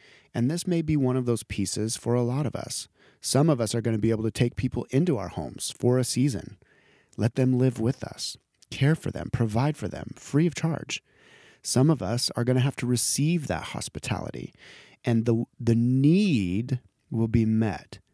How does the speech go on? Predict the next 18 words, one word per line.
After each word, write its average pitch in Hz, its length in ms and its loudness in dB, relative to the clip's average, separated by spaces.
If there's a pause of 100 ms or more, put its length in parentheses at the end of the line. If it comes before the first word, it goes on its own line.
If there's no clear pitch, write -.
(180)
but - 140 -2
the 113 100 2
want 120 600 0
will 110 100 2
be 110 140 0
distilled 107 560 0
down 95 600 -2 (340)
to - 100 -4
the 95 120 -4
need 95 440 0
as 92 160 -6
God 95 260 -2
just 95 280 -6 (200)
makes 95 280 -2
a 82 60 -4
way 87 220 -2
for 71 200 -8
us. - 340 -10